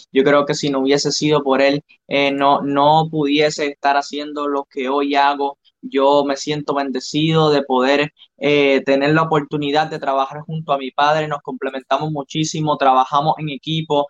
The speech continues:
y los proyectos que las personas han escuchado han sido cosas que han salido de nuestros corazones. Eh, obviamente, además de, de todo lo que es la música, mi padre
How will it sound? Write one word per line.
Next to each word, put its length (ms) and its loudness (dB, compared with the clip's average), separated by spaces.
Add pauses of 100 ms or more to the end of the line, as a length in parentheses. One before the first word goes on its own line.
(240)
y 80 -4
los 160 0
proyectos 440 2
que 100 0
las 140 2
personas 460 -4
han 160 -10
escuchado 640 0
han 140 0
sido 260 -2
cosas 320 -4
que 80 -8
han 80 -6
salido 460 0
de 80 0
nuestros 320 -8
corazones. 1000 -2
Eh, 500 2
obviamente, 640 0
además 460 0
de, 320 0
de 260 0
todo 220 2
lo 140 2
que 100 0
es 60 0
la 120 2
música, 480 -2
mi 140 -6
padre 440 0